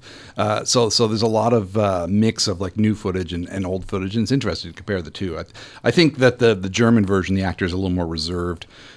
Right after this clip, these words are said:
um, a little less, you know, full-on character actor type, uh,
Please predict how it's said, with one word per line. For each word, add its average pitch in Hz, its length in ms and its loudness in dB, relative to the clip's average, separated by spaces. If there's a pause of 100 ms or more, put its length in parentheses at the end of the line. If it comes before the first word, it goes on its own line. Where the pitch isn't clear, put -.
(120)
um, 82 420 -6 (300)
a 113 60 -4
little 110 200 2
less, - 380 -2 (380)
you 120 80 2
know, 90 240 -2 (100)
full-on 95 600 -2 (100)
character 104 420 -2
actor 92 460 -2 (720)
type, 104 380 0
uh, 92 300 -4